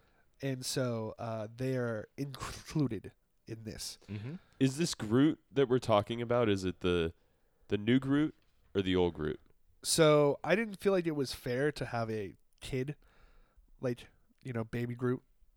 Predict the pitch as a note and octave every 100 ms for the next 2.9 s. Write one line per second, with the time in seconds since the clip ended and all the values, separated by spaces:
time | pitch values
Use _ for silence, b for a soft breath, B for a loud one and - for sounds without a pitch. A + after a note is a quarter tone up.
0 | _ _ - _ _ - - G#2 G2+ G2
1 | F#2+ F#2 F#2+ G#2 - - C#3+ C#3+ A2 D#3
2 | E3 E3 D3+ C3+ B2+ A#2 A2+ - G1+